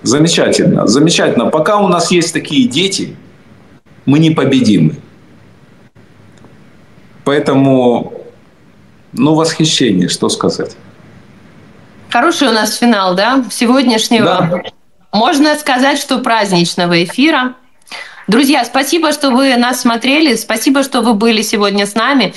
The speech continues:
Speaker 2: и спасибо, что вы будете с нами в следующий вторник в восемнадцать ноль ноль,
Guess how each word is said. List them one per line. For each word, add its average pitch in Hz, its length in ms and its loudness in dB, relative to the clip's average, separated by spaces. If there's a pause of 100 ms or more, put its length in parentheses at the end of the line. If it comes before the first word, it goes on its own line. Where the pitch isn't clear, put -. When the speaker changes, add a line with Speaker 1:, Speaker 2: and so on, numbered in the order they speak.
(140)
Speaker 2:
и 202 100 0
спасибо, 208 580 0
что 180 260 -2
вы 196 280 2 (120)
будете 233 440 0
с 175 100 -6
нами 147 280 -2
в 139 60 -8
следующий 294 480 0
вторник 165 500 -2
в - 40 -12
восемнадцать 185 600 -2
ноль 220 200 0
ноль, 156 280 0